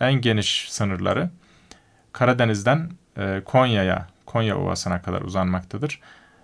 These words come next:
Kuzeyden güneye düşündüğümüzde, doğudan batıya düşündüğümüzde ise Erzincan'dan, e, Eskişehir Ovası'na kadar uzanmaktadır. Yani Batı Anadolu'ya kadar uzanmaktadır. E, yüzyıl olarak baktığımızda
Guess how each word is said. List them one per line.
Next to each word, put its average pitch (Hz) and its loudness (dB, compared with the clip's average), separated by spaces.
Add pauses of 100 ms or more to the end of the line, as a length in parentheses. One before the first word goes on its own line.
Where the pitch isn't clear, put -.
(200)
Kuzeyden 95 0
güneye 90 0
düşündüğümüzde, 92 -4
doğudan 123 2
batıya 117 0
düşündüğümüzde 104 -2
ise 156 -2 (240)
Erzincan'dan, 110 2 (840)
e, 95 0 (240)
Eskişehir 110 0
Ovası'na 92 -2
kadar 90 -4
uzanmaktadır. 90 -6 (340)
Yani 95 -2
Batı 95 -2
Anadolu'ya 87 -4
kadar 92 -8
uzanmaktadır. 92 -6 (1040)
E, 107 -6 (440)
yüzyıl 123 2
olarak 107 2
baktığımızda 107 0